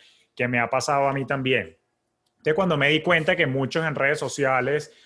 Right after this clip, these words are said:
o en los medios no estaban hablando del orden, sino nada más de la producción, dije, "Bueno, aquí hay una oportunidad de oro para yo explotar esto", y desarrollé mi, basado en mi experiencia,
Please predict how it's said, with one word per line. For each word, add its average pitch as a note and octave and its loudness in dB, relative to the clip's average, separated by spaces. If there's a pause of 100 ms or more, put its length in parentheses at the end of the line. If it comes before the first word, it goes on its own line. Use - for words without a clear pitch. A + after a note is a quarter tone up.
(160)
o B2+ -4
en B2+ -2
los B2 0
medios C3 2
no D3 0
estaban D#3 0
hablando B2 0
del C3 2
orden, C#3 0
sino A#2+ -6
nada A#2 -6
más C3+ -2
de D#3 -2
la D3 0
producción, D3+ -2
dije, B2+ 0
"Bueno, B2+ -2
aquí A2 -4
hay A2 0
una B2+ -2
oportunidad B2 -2
de B2+ 2
oro C#3 0 (440)
para A#2+ 2
yo A#2+ 0
explotar C#3+ 0
esto", D3+ 0
y D3 -6
desarrollé A#2+ -2
mi, B2+ -8
basado A#2+ -2
en C3+ 0
mi E3 0
experiencia, C3 0